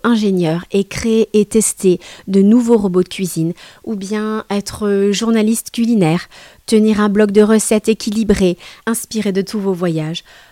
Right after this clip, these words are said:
organiser des conférences, et cetera, et cetera. Voilà, il y a plein de métiers qui sont liés à la cuisine sans que ce soit être directement derrière les fourneaux,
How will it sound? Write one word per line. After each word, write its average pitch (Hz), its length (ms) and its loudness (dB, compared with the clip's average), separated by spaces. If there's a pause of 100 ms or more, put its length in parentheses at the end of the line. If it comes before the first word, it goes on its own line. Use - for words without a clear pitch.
(140)
organiser 214 500 2
des 214 100 4
conférences, 180 720 -6
et 196 100 -6
cetera, 160 480 -8 (100)
et 180 80 -8
cetera. 160 460 -12 (840)
Voilà, 175 240 -2
il 175 80 -4
y 170 40 0
a 165 60 0
plein 277 300 2
de 254 60 4
métiers 208 400 0
qui 196 160 -8
sont 190 220 -4
liés 220 200 0
à 208 60 2
la 190 100 0
cuisine 208 560 -2
sans - 280 -6
que 285 120 -8
ce 220 140 -6
soit 220 420 -2
être 214 320 -4
directement 208 560 -6
derrière 196 320 -4
les 190 80 -2
fourneaux, 240 380 -4